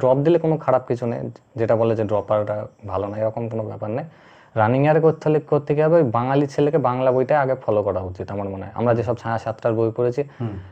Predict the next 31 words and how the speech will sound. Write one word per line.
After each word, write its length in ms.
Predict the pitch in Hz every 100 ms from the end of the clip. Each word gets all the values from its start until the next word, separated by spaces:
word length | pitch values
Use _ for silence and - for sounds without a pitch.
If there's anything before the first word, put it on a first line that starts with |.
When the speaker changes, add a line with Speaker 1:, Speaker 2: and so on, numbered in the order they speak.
| - -
Speaker 1:
যদি 220 | 120 120
কেউ 120 | 143 135
নিটের 200 | 123 135
প্রিপারেশন 420 | 135 127 131 127 135
সাথে 160 | 123 123
সাথে 180 | 123 139 131
নিতেও 220 | 127 160
চায়, 200 | 139 113
তাও 160 | 110 131
Speaker 2:
হুম। 120 | 120
Speaker 1:
বাংলা 280 | 113 120 127
বইটা 180 | 127 123
আমি 80 | 123 123
বলবো 120 | 123
প্রথমে 260 | 120 117 117
পড়ে 180 | 117 120 127
নাও। 100 | 139 - _ -
Speaker 2:
মানে 120 | 131
বাংলা 180 | 135 151
বইটা 140 | 170 185
তুমি 100 | 180
বোর্ডের 300 | 156 151 160
যে 100 | 151 151
বইটা 160 | 143 131
বলছো, 120 | 120
Speaker 1:
হ্যাঁ, 140 | 107 95 104
বোর্ডের 180 | 113 123
Speaker 2:
মানে 100 | 127
Speaker 1:
যে 40 |
Speaker 2:
ছায়া 140 | 226 226
প্রকাশন 220 | 214